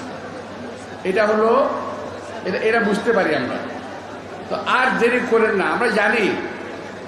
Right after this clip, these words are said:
দিন ঘোষণা দেবেন, তারিখ ঘোষণা দিবেন, এর পিছনে আপনাদের আবার কোন ষড়যন্ত্র তত্ত্ব লুকিয়ে আছে আল্লাহই বলতে পারবে। এটা আমার কিন্তু আর কারো না হোক, আমি অনেক সন্দেহ করি, আমি অনেক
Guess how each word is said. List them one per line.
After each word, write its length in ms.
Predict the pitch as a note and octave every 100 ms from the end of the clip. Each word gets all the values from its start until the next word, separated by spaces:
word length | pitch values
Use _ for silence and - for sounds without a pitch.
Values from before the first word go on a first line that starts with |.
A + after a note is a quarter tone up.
| -
দিন 320 | F#3 G3+ G3
ঘোষণা 280 | F#3+ G3+ G#3
দেবেন, 320 | G#3 G#3 G3+ G3
তারিখ 240 | F#3+ G3 F#3
ঘোষণা 300 | F#3+ G3 G3
দিবেন, 300 | F#3+ G3 F3+ - - - - - - - - - - -
এর 240 | F3+ A#3 A#3
পিছনে 340 | A#3+ - A#3
আপনাদের 400 | A3+ A3+ A3 A3
আবার 160 | A3 G#3 G#3 -
কোন 280 | B3 C4 C4
ষড়যন্ত্র 520 | B3+ A#3+ A#3 A#3 A3 -
তত্ত্ব 300 | G#3+ G#3 G#3+
লুকিয়ে 320 | G#3 G#3 G3+
আছে 300 | F3+ G3+ G3 F3+ - -
আল্লাহই 300 | - F#3+ F#3+
বলতে 280 | F#3 F3 D#3+
পারবে। 440 | D3 A#2 - G#2 - - - - - - - - - -
এটা 140 | G#3 G#3
আমার 240 | G3+ B3+
কিন্তু 320 | C4+ - C4 - - - -
আর 140 | G#3+ A#3
কারো 160 | C4+ C#4+
না 100 | D4
হোক, 200 | C#4 A3+ - - - - - - - -
আমি 200 | A3 D4
অনেক 280 | D4 D#4 C#4+
সন্দেহ 480 | - C4 B3+ B3+ B3
করি, 280 | G3+ - - - - - - -
আমি 180 | G#3+ C#4
অনেক 260 | D#4 D#4+